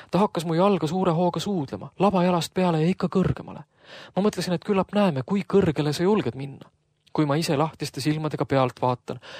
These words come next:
aga tema ei teinud sellest väljagi. Ning siis ütlesin mina, et küll, aitab juba sellest hullamisest, sest ega me enam lapsed ole. Aga tema ei võtnud seda kuuldavakski ja varsti oli ta sealmaal,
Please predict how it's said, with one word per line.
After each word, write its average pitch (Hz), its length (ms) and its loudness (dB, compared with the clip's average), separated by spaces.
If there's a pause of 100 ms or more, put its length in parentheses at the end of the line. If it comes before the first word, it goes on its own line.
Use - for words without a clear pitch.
(220)
aga 127 160 -4
tema 147 320 0
ei 143 80 -2
teinud 156 240 0
sellest 139 320 -4
väljagi. 160 380 -2 (420)
Ning 135 80 -2
siis 180 240 -2
ütlesin 147 320 -6
mina, 151 240 -4
et - 120 -20
küll, - 280 -8 (340)
aitab 160 400 2
juba 143 160 0
sellest 147 300 -4
hullamisest, - 600 -4 (220)
sest - 160 -4
ega 190 160 2
me 170 80 0
enam 180 220 2
lapsed - 420 0
ole. - 140 -12 (420)
Aga 143 160 -2
tema 196 220 4
ei 143 40 0
võtnud 160 360 -2
seda 151 180 -2
kuuldavakski 151 640 -2
ja 139 40 0
varsti 170 300 -2
oli 156 160 0
ta 160 80 -2
sealmaal, 175 460 2